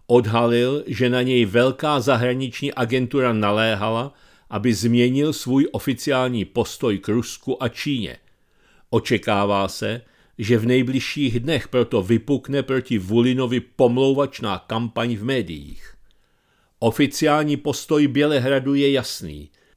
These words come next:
Nepřipojí se k žádným protiruským sankcím s tím, že bude dodržovat svou vlastní nezávislou zahraniční politiku a zároveň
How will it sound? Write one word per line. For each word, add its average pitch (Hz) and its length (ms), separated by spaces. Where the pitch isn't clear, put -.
Nepřipojí 147 800
se 147 200
k 110 100
žádným 127 640
protiruským 127 840
sankcím 127 640
s - 140
tím, 127 500
že 117 200
bude 120 260
dodržovat 120 680
svou 101 280
vlastní 120 640
nezávislou 117 760
zahraniční 110 640
politiku 95 680
a 110 120
zároveň 151 580